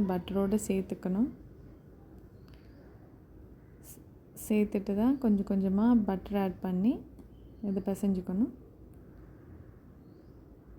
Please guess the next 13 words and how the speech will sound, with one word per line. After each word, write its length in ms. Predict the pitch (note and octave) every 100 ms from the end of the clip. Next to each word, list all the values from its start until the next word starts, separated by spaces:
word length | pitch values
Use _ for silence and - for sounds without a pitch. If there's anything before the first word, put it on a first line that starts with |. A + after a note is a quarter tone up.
| - - - -
குயிக்காவே 440 | B3+ C4 A#3+ A#3+ B3
செஞ்சு 200 | A3+ G#3 G3+
முடிச்சிடலாம். 600 | F#3+ G3 F#3 F#3+ A#3 E4 - - - - - - - - - - - - - - - - - - - - - - - - G3+
இதுவும் 320 | G#3 A3+ B3+
ஃபிஃப்டீன் 420 | A3 - G#3 G3
மினிட்ஸ்ல 460 | F#3+ F#3+ - A#3 A#3+
ரெடி 240 | G#3+ F3+ F#3
ஆயிடும். 300 | F#3 G#3 - - - - - - - G3+
யாராவது 400 | G3 F#3+ F#3 F#3+ F#3 F#3 - -
விசிட்டர்ஸ் 520 | F#3+ G3+ F#3+ F#3+ F#3+ F#3
வந்தாங்க, 400 | F3+ F3 F3 F3 F3 F3
திடீர்னு 680 | F3+ F#3 F#3 F3+ F3+ F3+ F#3 - - - - - - - - - - - - - - - - - - - G3
ரெடி 160 | G3